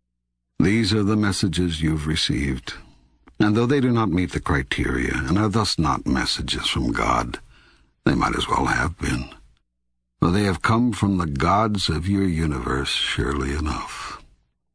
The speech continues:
It was your parents who taught you that love is conditional. You have felt their conditions many times, and that is the experience you take into your own love relationships.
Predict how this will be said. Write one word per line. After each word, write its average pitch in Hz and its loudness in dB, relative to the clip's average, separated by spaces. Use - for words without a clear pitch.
It - 0
was 71 0
your 69 0
parents 85 0
who - -4
taught - -2
you 71 0
that - -4
love 69 0
is 71 0
conditional. - -4
You 113 2
have 98 2
felt 95 0
their 85 0
conditions 76 0
many 62 0
times, - -2
and - -2
that 71 2
is 85 0
the 92 2
experience 87 0
you 80 2
take 64 -4
into 64 -2
your 60 -2
own 78 2
love 67 -2
relationships. 67 -4